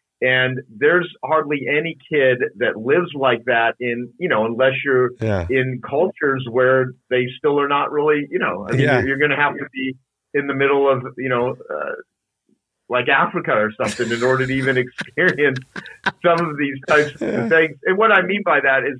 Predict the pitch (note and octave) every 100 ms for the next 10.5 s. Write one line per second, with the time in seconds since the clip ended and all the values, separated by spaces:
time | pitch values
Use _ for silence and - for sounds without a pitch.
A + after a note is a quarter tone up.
0 | C#3+ C3+ - C3+ B2 C#3+ D#3 C#3+ B2 C3
1 | A#2+ - - C#3 A#2+ B2 C#3 D3 D3+ C3
2 | A#2+ A2+ A#2+ B2+ B2 G2 G#2 A#2+ A#2 G2+
3 | G2 A2+ A2+ F2+ - A#2+ A2 B2 B2 B2
4 | A2+ B2+ B2 - A2 C3+ C3 G2+ C3+ D3+
5 | - F#3 D3 C3 C3 C#3+ G3+ G#3+ G#3+ A#2
6 | G#2+ D3 D3+ A#2 F#2 A2 C3 A2+ F#2+ F2+
7 | - _ _ _ - A2 G#2+ G2 G#2+ B2
8 | A2+ - G2+ A#2+ A#2+ A2+ - _ - -
9 | C#3 C#3+ A2 F#2 F#2 - - A#2 A2 G2+
10 | A2 C#3 G2+ D#2